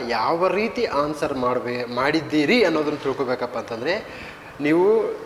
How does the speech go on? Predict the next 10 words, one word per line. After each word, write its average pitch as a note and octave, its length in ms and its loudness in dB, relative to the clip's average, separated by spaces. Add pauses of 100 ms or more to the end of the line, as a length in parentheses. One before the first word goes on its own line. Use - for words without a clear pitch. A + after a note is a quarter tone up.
(120)
ಈಗಲೇ G#3 380 4
ಏನ್ E3+ 120 2
ಮಾಡ್ಬೇಕು, C#3+ 460 0
ಆರ್ C3 320 2
ಟಿ D3+ 280 0
ಐ D3 40 2
ಅಪ್ಲಿಕೇಶನ್ನಲ್ಲಿ B2+ 1000 -2
ನಿಮ್ಮ D3+ 320 0 (360)
ಉತ್ತರಗಳನ್ನು C3 680 -2
ಪಡೆದುಕೊಳ್ಳಿ. A2+ 840 -4